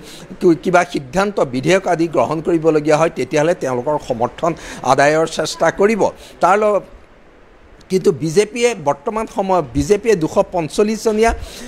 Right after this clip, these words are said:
আ, ৰাজ্যসভাত তেওঁলোকে সংখ্যাগৰিষ্ঠতা লাভ কৰিব পাৰিবনে নোৱাৰে, তাৰ এক বৃহৎ প্ৰশ্নবোধক চিহ্ন হৈ থাকিব। কাৰণ বিছখন আসনৰ গৰিষ্ঠ সংখ্যক বিজেপিয়ে লাভ কৰাৰ পিছতো আকৌ অৱসৰৰ সময় আহিব। তাৰ পাছত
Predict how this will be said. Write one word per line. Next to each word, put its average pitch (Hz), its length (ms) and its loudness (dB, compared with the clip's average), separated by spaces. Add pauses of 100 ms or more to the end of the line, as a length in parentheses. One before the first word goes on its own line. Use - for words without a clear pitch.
(140)
আ, 143 300 4 (480)
ৰাজ্যসভাত 175 920 0 (180)
তেওঁলোকে 175 420 0
সংখ্যাগৰিষ্ঠতা 185 880 0
লাভ 156 160 2 (100)
কৰিব 165 220 0 (160)
পাৰিবনে 180 420 -2
নোৱাৰে, 185 220 0
তাৰ 165 260 2
এক 127 180 -2
বৃহৎ 143 340 4
প্ৰশ্নবোধক 156 580 0 (380)
চিহ্ন 175 340 0
হৈ 160 180 2
থাকিব। 175 380 -2
কাৰণ 160 360 0 (120)
বিছখন 196 400 0 (120)
আসনৰ 180 480 2 (320)
গৰিষ্ঠ 165 400 2 (120)
সংখ্যক 190 340 -2
বিজেপিয়ে 165 640 0 (140)
লাভ 143 220 4 (140)
কৰাৰ 165 280 4 (120)
পিছতো 220 380 -2
আকৌ 233 320 2
অৱসৰৰ 156 680 2 (100)
সময় 147 280 0
আহিব। 160 280 2 (300)
তাৰ 170 140 4
পাছত 180 340 -2